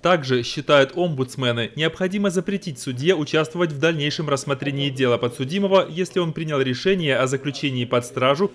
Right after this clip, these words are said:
или о продлении срока заключения. Причиной таких инициатив стал случай с Иосифом Кацевым. Вина его не доказана, приговор не вынесен. Тем не менее, ростовский предприниматель находится в сизо уже пять лет.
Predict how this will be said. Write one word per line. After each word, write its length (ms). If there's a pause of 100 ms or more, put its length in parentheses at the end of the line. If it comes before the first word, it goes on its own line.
или 160
о 80
продлении 580
срока 380
заключения. 800 (500)
Причиной 520
таких 340
инициатив 840
стал 260
случай 360
с 100
Иосифом 560
Кацевым. 640
Вина 280
его 140
не 120
доказана, 580
приговор 540
не 120
вынесен. 520 (120)
Тем 200
не 100
менее, 300
ростовский 480
предприниматель 680
находится 460
в 60
сизо 360
уже 500
пять 420
лет. 380